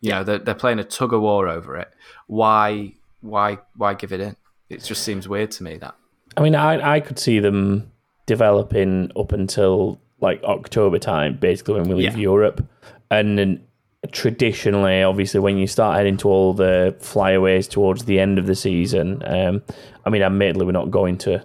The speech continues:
Speaker 3: a lot of the places that we normally would at that part of the season now with cancellations and such, but that's normally the point when most teams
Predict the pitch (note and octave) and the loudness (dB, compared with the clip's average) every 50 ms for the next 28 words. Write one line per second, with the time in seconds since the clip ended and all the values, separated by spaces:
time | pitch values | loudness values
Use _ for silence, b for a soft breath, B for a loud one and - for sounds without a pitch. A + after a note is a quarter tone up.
0 | - _ - - G#2 G2 E2+ C2+ G2 G2 - - E2 F2 F#2+ - - F#2 G2+ - | -10 _ -6 -4 -2 0 0 0 -2 -2 0 0 0 0 0 -2 -4 -4 -2 -2
1 | - - - - F#2+ F2+ F2+ F2 F2 F2 E2+ F#2 G2 G2+ G2 F#2+ - - - - | -2 -2 -2 -2 -2 0 0 0 0 -2 -2 0 2 2 0 0 -2 -6 -6 -4
2 | A#1 A#1+ G1+ - - - D#2+ C2 G1+ - - - F#2 D#2 D2+ - E2+ G2 E2 C#2+ | -2 -2 -2 -2 -2 -2 -2 -2 -2 -4 -6 -6 -6 -6 -6 -6 -6 -6 -4 -4
3 | D2 D#2 F#2+ - - - - - - - F2+ F2+ - G2 F#2+ F2+ F#2+ G2 - - | -4 -4 -4 -6 -8 -8 -10 -8 -6 -8 -8 -6 -4 -2 -2 -2 -2 -2 -6 -8
4 | E2 D#2 - - - G2 - - - - F2+ - - - - - _ _ G#2+ G2 | -12 -12 -10 -12 -12 -12 -10 -6 -2 -2 -2 -2 -4 -8 -18 -20 _ _ 0 2
5 | F#2+ - - - B B B B B B _ - B2+ A#2 A2 A2 A2 A2+ A2 G#2+ | 2 2 0 -4 B B B B B B _ -2 -2 0 0 0 2 2 2 2
6 | G#2+ G#2+ G#2 G2+ G2 - - - G#2+ G2+ G2 F#2 - G2 F#2+ F#2+ G2+ G2+ G2+ G2+ | 2 2 2 2 2 0 0 0 0 0 0 0 0 0 0 0 0 2 2 2
7 | G2 F#2+ - - - - F#2+ F#2 F#2+ F#2 F2+ F2+ F2+ F2+ - - | 2 2 0 -4 -4 -2 0 0 0 0 -2 -2 -4 -4 -6 -8